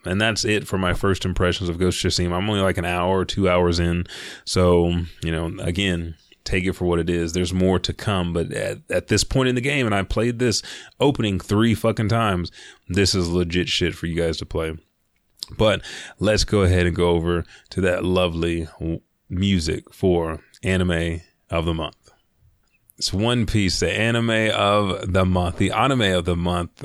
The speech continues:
uh, initially released July twenty-second, nineteen ninety-seven by Weekly Shonen Jump, created by Ichiro Oda. Uh, the episode count for One Piece now is, like, nine hundred and seventy something. So damn long, but over twenty seasons.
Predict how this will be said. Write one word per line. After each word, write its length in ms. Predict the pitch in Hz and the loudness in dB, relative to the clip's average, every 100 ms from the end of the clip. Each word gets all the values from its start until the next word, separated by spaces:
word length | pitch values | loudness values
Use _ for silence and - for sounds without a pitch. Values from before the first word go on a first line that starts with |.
| - | -2
uh, 100 | 87 | 0
initially 340 | 95 117 127 | 2 0 0
released 380 | 113 110 107 - | 0 2 0 -2
July 340 | 107 107 101 | -2 0 0
twenty-second, 560 | 95 104 95 - 98 90 | 0 -2 -2 0 -2 0
nineteen 260 | 92 90 92 | -2 -2 -2
ninety-seven 560 | 87 80 92 85 82 | -2 0 0 0 0
by 400 | 85 110 104 87 - - - | 0 2 0 -2 -6 -14 -6
Weekly 320 | 101 101 - | -2 -2 0
Shonen 360 | 92 - 92 87 | 0 0 0 0
Jump, 280 | 87 95 85 | 0 -2 -2
created 280 | 95 95 92 | 0 0 2
by 340 | 95 92 90 - - - | 2 4 2 -2 -14 -6
Ichiro 720 | 95 - 113 110 104 98 92 | -2 0 2 4 4 2 2
Oda. 520 | 104 107 98 82 78 - - _ | 2 4 2 2 -2 -10 -20 _
Uh, 460 | - 85 92 85 80 | -4 0 0 0 -2
the 480 | 101 - - - 110 | -6 -12 -14 -6 -2
episode 460 | 127 131 113 131 117 | -2 0 0 0 0
count 560 | - 120 117 117 - | -2 -2 -2 -6 -10
for 380 | - - 101 101 | -12 -2 2 2
One 260 | 92 92 92 | 2 0 -2
Piece 320 | - 92 - | -2 -4 -2
now 240 | 85 80 85 | -4 -2 -2
is, 100 | 82 | -2
like, 140 | 82 | -4
nine 500 | 80 85 90 90 92 | -4 -4 -2 -2 -4
hundred 480 | 78 87 87 85 85 | -4 -4 -4 -2 -4
and 120 | 82 | -6
seventy 420 | - 82 82 80 | -4 -4 -2 -4
something. 520 | 78 - 85 - - | -4 -6 -6 -8 -6
So 360 | 87 - 113 107 | -2 0 2 2
damn 260 | 95 85 82 | 2 0 0
long, 320 | 78 80 80 | -2 -2 -2
but 140 | 87 | 0
over 260 | 101 127 101 | 2 2 2
twenty 260 | 101 87 | 0 0
seasons. 600 | 82 - 76 76 78 80 | -2 -2 -4 -4 -4 -6